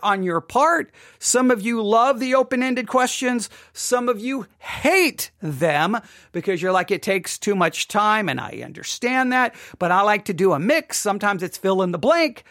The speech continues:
Some of you hate the fill in the blank. So, uh, it, you know, that, that's, everyone's gonna have their preference. I'm just gonna always mix it up,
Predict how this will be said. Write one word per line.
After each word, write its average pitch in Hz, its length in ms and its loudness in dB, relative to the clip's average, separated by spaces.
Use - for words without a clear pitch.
Some 302 260 0
of 240 140 0
you 240 140 -2
hate 381 440 -2
the 277 80 0
fill 196 300 0
in 165 100 0
the - 80 -4
blank. 196 400 -4
So, 240 240 4
uh, 202 320 2
it, 208 220 0
you 214 120 0
know, 180 240 2
that, 175 200 -2
that's, 185 280 -2
everyone's 214 420 0
gonna 208 180 -2
have 180 220 0
their 180 100 -2
preference. 208 560 -2
I'm 196 140 0
just 196 160 -6
gonna 185 160 0
always 190 360 0
mix 196 280 -8
it 185 80 -2
up, 185 260 2